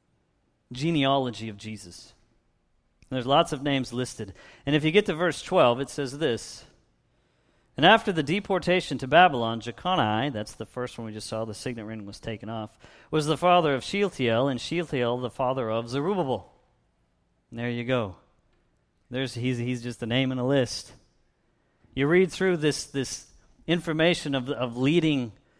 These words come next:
to Jesus Christ. We see the name Zerubbabel, and he's just, there's his name, and then we move on to the next guy, whatever his son is. We don't see everything that Zerubbabel did. We don't see that Zerubbabel led these people from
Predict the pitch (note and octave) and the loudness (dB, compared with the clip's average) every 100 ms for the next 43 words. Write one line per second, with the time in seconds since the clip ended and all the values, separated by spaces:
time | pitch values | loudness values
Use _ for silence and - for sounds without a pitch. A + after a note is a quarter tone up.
0 | _ - C3 B2 F3 D#3 C#3+ - F3 D#3+ | _ -12 -10 -2 -2 -2 -4 -2 4 4
1 | C3 C#3 - F3 D#3+ D#3 D#3 B2 C3 D#3+ | 2 -4 -4 -2 -2 0 -2 -2 -6 -6
2 | C#3+ B2 B2 A#2 C3 D3+ B2+ A#2+ C3+ D#3 | -4 -4 -4 -2 -4 -4 -4 0 2 2
3 | F#3+ C#3+ C3+ D3 D3 B2+ C3+ B2+ A#2 B2 | 0 0 2 2 0 0 -2 -2 -4 -6
4 | B2+ C#3 C#3 A#2+ C3 C3+ - G#2 A2 A#2 | -4 -2 -2 -2 -4 -4 -8 -6 -4 -6
5 | A2+ C3 - G#2+ F#2+ G#2 _ _ _ _ | -6 -8 -8 -12 -14 -18 _ _ _ _
6 | _ _ - F#3+ A#3+ - G3 F#3 A3+ A3+ | _ _ 2 6 6 6 8 8 6 0
7 | G#3+ F3+ C3 C3+ F3 E3+ D3 C3+ E3 C3 | 0 -2 -2 -4 -2 -2 -2 0 0 -2
8 | - - D#3 A3+ A3 A#3 F3 C#3 C#3 G3+ | -10 0 4 4 2 2 0 0 -2 0
9 | F#3 D3 C#3 F3+ E3 - F3+ F3 C#3 - | 0 2 4 4 4 0 -2 -2 -4 -2
10 | D3 C3+ | 0 0